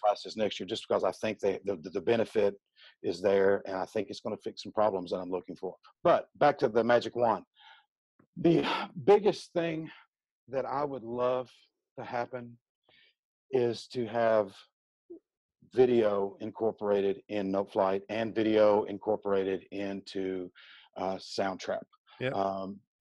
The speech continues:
Speaker 1: I've, I've spoken to both groups about it, um, but whenever I'm trying to, like, Soundtrap or something else to try to score a video clip with, the kids get their clip, but then they have to take pencil notes and write
Speaker 2: Yep.
Speaker 1: down,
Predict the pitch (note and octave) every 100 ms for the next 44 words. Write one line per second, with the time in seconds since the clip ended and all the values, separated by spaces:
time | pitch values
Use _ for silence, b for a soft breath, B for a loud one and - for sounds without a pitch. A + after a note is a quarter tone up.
0 | _ _ - A#2 A2+ - - A2+ - -
1 | B2 A#2+ B2 C3+ B2 A#2+ B2 A#2+ A#2+ A#2+
2 | B2 G#2 A2+ A2+ G#2+ - b b b G#2+
3 | G#2 G2+ G2+ _ _ - B2 A#2 B2+ B2
4 | C3 B2+ B2+ - C#3+ C3 B2 B2+ A#2 A2
5 | - - B2 B2 A#2+ A2+ A2 G#2 - A#2
6 | A#2 A2 A2+ - G#2+ A#2+ A2 - A#2+ A2+
7 | G#2 B2 A2+ - A2+ G2+ G#2+ G#2 - B
8 | B B - A#2 C3 C3+ B2+ - A#2 B2
9 | C3+ B2+ C#3+ B2+ - F#2+ B2 A#2+ A#2+ A#2
10 | A2 - A#2 - _ _ - E3+ E3+ A#2+
11 | G#2+ G#2 G#2 G#2 G#2+ A#2+ B2+ A#2+ A#2